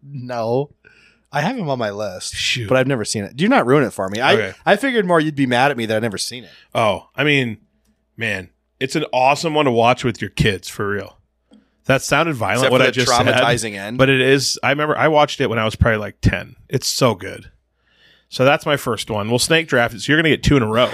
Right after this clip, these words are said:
Speaker 1: <sighs> Okay. Number one.
Speaker 2: We're drafting five each?
Speaker 1: Oh, I think we should draft ten.
Speaker 2: Ten each?
Speaker 1: I think we can get ten
Speaker 2: Holy
Speaker 1: each.
Speaker 2: crap. I figured we'd just
Speaker 1: Let's shoot
Speaker 2: draft
Speaker 1: for
Speaker 2: five.
Speaker 1: seven.
Speaker 2: Let's shoot for seven,
Speaker 1: Seven.
Speaker 2: then do some honorable mentions.
Speaker 1: Okay, seven honor-,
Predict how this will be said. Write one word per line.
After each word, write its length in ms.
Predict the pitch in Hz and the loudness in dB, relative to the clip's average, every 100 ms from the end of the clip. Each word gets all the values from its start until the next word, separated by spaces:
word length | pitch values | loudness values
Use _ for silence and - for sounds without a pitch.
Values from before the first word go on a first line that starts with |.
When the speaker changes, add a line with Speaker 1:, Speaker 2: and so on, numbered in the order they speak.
| - | -6
Speaker 1:
<sighs> 120 | - | -12
Okay. 440 | 123 - 123 98 - _ _ _ _ - | -10 -4 -2 -2 -8 _ _ _ _ -2
Number 320 | 131 156 170 | 2 4 6
one. 360 | 135 110 92 85 | 6 4 2 4
Speaker 2:
We're 100 | 190 | 4
drafting 320 | 190 175 120 | 6 2 0
five 280 | - 143 156 | 0 2 2
each? 320 | 214 - - _ _ _ _ - - | -2 -4 -20 _ _ _ _ -20 -18
Speaker 1:
Oh, 60 | |
I 60 | 87 | -16
think 180 | 110 - | -18 -16
we 60 | |
should 140 | - 85 | -16 -16
draft 260 | - - | -18 -20
ten. 320 | - - - _ _ - | -20 -20 -20 _ _ 0
Speaker 2:
Ten 300 | - 233 294 | 4 4 2
each? 480 | 165 294 - - - - - | -2 -4 -6 -10 -14 -18 -12
Speaker 1:
I 80 | - | -10
think 260 | - 165 | -6 -6
we 80 | 170 | -4
can 200 | 131 107 | -6 -6
get 200 | 101 135 | -4 -6
ten 200 | - 92 | -6 -10
Speaker 2:
Holy 260 | 87 196 170 | 2 4 4
Speaker 1:
each. 80 | - | 2
Speaker 2:
crap. 400 | 185 196 139 - | 2 2 0 0
I 120 | 156 | 0
figured 240 | - 127 | 0 -2
we'd 80 | 117 | -2
just 80 | 113 | 0
Speaker 1:
Let's 140 | 214 - | 0 2
shoot 80 | |
Speaker 2:
draft 180 | 131 127 | 2 2
Speaker 1:
for 60 | 185 | 2
Speaker 2:
five. 120 | 131 | 2
Speaker 1:
seven. 360 | 139 104 82 _ _ _ _ | 2 0 -10 _ _ _ _
Speaker 2:
Let's 140 | 127 - | -6 -2
shoot 140 | 165 | -2
for 100 | 135 | -2
seven, 320 | - 143 143 | 2 2 2
Speaker 1:
Seven. 140 | 143 131 | 0 0
Speaker 2:
then 80 | 131 | 0
do 40 | |
some 180 | 123 117 | 0 0
honorable 280 | 117 113 107 | 0 -2 -4
mentions. 560 | 107 107 98 95 - 131 | -8 -8 -14 -18 -10 -6
Speaker 1:
Okay, 260 | 120 90 - | -6 -6 -6
seven 280 | 123 117 | -8 -8
honor-, 220 | 104 101 | -8 -12